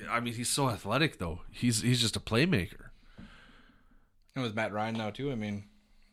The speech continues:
Speaker 2: he's getting down to the
Speaker 1: Yeah.
Speaker 2: last years of his career. He's gonna wanna do something, you know?
Speaker 1: True. I think Russell Gage is gonna have a good year, though. I
Speaker 2: Yeah.
Speaker 1: think he'll be all right.
Speaker 2: Oh, yeah, if he's the available fourth, that's a
Speaker 1: Yeah.
Speaker 2: great pick.
Speaker 1: Fifteen, I got James White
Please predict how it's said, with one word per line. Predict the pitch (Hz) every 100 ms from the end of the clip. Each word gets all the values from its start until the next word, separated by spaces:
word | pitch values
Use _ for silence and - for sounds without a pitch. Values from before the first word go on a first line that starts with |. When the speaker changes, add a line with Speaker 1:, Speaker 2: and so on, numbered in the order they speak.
| -
Speaker 2:
he's | 104
getting | 120 117
down | 104
to | 80
the |
Speaker 1:
Yeah. | 98
Speaker 2:
last | 101 -
years | 107 98
of |
his | 98
career. | - 87 92 110
He's | 101
gonna | 117
wanna | 104 98 92 90 90 101
do | 98
something, | - 107 123 92 92
you |
know? | 85 98
Speaker 1:
True. | - 135 104 98 - - - - _ _ -
I | -
think | 247 226
Russell | 117 104
Gage | 98
is | 90
gonna | 87 85
have | 80
a |
good | 82 78
year, | 78
though. | 78 73 - -
I | 101
Speaker 2:
Yeah. |
Speaker 1:
think | 113
he'll | 104
be | 95 95
all |
right. | 82 82 147
Speaker 2:
Oh, | 151
yeah, | 92
if |
he's | 123 139
the | 127
available | 104 104 98 90
fourth, | - 95
that's | 95 87
a |
Speaker 1:
Yeah. | 82
Speaker 2:
great | 92 85
pick. | 82 - - - - - - - - - - -
Speaker 1:
Fifteen, | 180 175 - 160 143
I | 139
got | 135 -
James | 98 110 104 92
White | 95 92